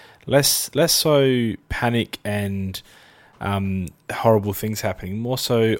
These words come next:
opportunity, I feel, um, with some of the lower premiums, a lot, a lot less injuries this week, thank God, touch wood, um, and just, just some relaxing things happening. So how was your week?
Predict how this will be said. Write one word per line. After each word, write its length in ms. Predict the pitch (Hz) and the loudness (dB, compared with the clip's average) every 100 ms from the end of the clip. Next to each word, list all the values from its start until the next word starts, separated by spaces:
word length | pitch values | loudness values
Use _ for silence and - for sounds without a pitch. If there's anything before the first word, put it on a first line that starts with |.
| - | -4
opportunity, 840 | - - - 107 101 82 78 - _ - | -8 -6 -4 -2 -2 -4 -10 -12 _ -12
I 80 | |
feel, 380 | 87 87 82 92 _ - - _ _ - | -10 -8 -8 -8 _ -20 -20 _ _ -10
um, 260 | 90 87 - | -8 -8 -8
with 200 | 95 - | -8 -6
some 180 | 101 | -6
of 60 | 95 | -4
the 180 | 95 92 107 | -4 -4 -2
lower 460 | 107 104 98 98 - _ - | 0 0 0 -4 -10 _ -4
premiums, 520 | 107 107 104 107 104 | -2 0 -2 -2 -4
a 60 | |
lot, 240 | 104 107 101 | -2 -2 -4
a 40 | 101 | -2
lot 200 | 110 - | -2 0
less 200 | 104 - | -4 -4
injuries 500 | 104 104 110 107 - | -6 -2 -2 -2 -4
this 200 | 101 - | -6 -2
week, 240 | 107 98 | -2 -2
thank 220 | - 98 | -6 -6
God, 260 | 104 101 104 _ - | -4 -4 -6 _ -10
touch 300 | - - - | -8 -6 -4
wood, 160 | 101 - - - - - _ - | -4 -6 -20 -20 -20 -20 _ -2
um, 440 | 95 95 95 92 - | 0 0 -2 -6 -8
and 420 | 101 98 98 107 | -8 -6 -8 -8
just, 240 | 165 - - | -10 -8 -6
just 160 | 254 | -4
some 120 | 247 | -4
relaxing 460 | 247 262 226 - 180 | -2 -2 -4 -4 -6
things 240 | - 165 | -6 -6
happening. 420 | 180 185 90 82 95 | -6 -6 -6 -8 -8
So 180 | - | -6
how 160 | 131 160 | -2 0
was 120 | 147 | 0
your 120 | 127 | 0
week? 320 | 92 78 - | 0 -4 -12